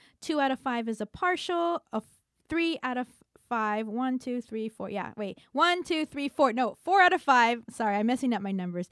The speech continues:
Is a full, and then a five out of five is a rigid. And then if it's just off the charts, that is the all, uh, encompassing Super Saiyan. So, Sarah, what would you rate this beer?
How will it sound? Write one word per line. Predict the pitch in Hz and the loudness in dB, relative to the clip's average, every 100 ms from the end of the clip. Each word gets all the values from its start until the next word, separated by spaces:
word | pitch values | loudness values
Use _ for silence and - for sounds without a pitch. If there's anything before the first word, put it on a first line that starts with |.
| - - - | -14 -20 -8
Is | - 330 | 2 4
a | 311 302 | 6 4
full, | - 311 302 | 2 6 8
and | 247 254 | 6 4
then | 254 | 2
a | 226 | 2
five | - 233 233 | 2 2 2
out | 220 | 2
of | 220 | 0
five | 220 202 202 | -2 -4 -4
is | 202 | -4
a | 202 | -2
rigid. | 190 196 190 170 - | -2 -2 -4 -6 -4
And | 214 233 | 0 2
then | 370 381 | 6 6
if | 381 339 | 4 0
it's | 285 226 | -2 -2
just | 247 277 - | -2 -2 0
off | 220 233 - | 0 0 -2
the | 262 | -8
charts, | - 214 202 - | -6 -4 -4 -4
that | 202 202 - | -6 -6 -4
is | 185 185 - - - - | -4 -4 -6 -18 -20 -10
the | 202 233 233 | -2 0 0
all, | 220 208 208 196 196 202 214 233 - _ | 0 2 0 0 -2 -4 -4 -6 -12 _
uh, | 202 196 190 185 214 | -8 -4 -4 -4 0
encompassing | 214 226 226 208 226 208 | 0 2 0 0 -2 -2
Super | - - 311 269 | 0 2 2 2
Saiyan. | - 233 208 185 151 190 - - - _ | -2 -2 -2 -2 -6 -12 -16 -20 -20 _
So, | - 277 269 262 - | 0 4 6 4 2
Sarah, | - 311 277 254 254 269 | -2 2 4 6 6 4
what | 262 285 | 4 2
would | 294 233 | 0 0
you | 240 254 | 2 2
rate | 220 208 - | 2 -2 -4
this | 190 196 196 - | -6 -4 -4 -6
beer? | 175 - 185 160 202 220 | -12 -8 -6 -6 -8 -12